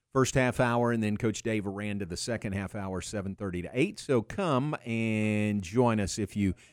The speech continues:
if you so desire on Wednesday evening.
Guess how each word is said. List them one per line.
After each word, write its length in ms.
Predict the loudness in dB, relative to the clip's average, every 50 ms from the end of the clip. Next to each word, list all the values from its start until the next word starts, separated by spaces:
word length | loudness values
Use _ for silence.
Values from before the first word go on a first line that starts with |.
| _ _ _ _
if 220 | 4 4 4 6
you 140 | 4 4 4
so 240 | 4 4 4 4 4
desire 560 | 4 2 2 2 0 0 0 0 0 0 0
on 400 | -2 -2 -2 0 0 0 0 -2 -2
Wednesday 840 | -4 -4 -2 -2 -2 -2 -2 -4 -6 -10 -10 -8 -6 -6 -6 -8 -6
evening. 420 | -2 0 0 0 0 -4 -10 -12